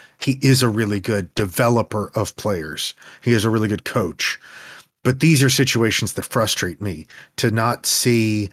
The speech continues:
as many of these, these talented players on the bench get an opportunity to come in and influence this game and to rest players that are obviously dead tired.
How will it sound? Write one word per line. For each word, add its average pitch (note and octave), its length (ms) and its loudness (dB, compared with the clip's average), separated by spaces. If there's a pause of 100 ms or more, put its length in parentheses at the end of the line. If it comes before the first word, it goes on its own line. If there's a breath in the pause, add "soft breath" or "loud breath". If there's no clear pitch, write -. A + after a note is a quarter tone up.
(360 loud breath)
as B2 220 2
many A#2+ 640 0
of A2 240 -2
these, A2 360 -2
these G#2 380 -4 (120)
talented C#3 600 4
players C3 360 4
on A#2+ 100 2
the A2 80 0
bench A2+ 420 0
get C3 300 0
an B2+ 100 0
opportunity A2+ 540 -4
to F2+ 80 -10
come A2 220 -6
in G#2 80 -4
and F#2+ 120 -4
influence F#2 440 -8
this - 100 -10
game F#2+ 300 -6 (340 loud breath)
and C3+ 460 0 (320 loud breath)
to A#2+ 140 2
rest G#2+ 500 -2
players G2+ 300 -2
that G2 100 -2
are G2 100 -6 (120)
obviously G2+ 560 -4 (100)
dead D2+ 260 -6
tired. - 480 -12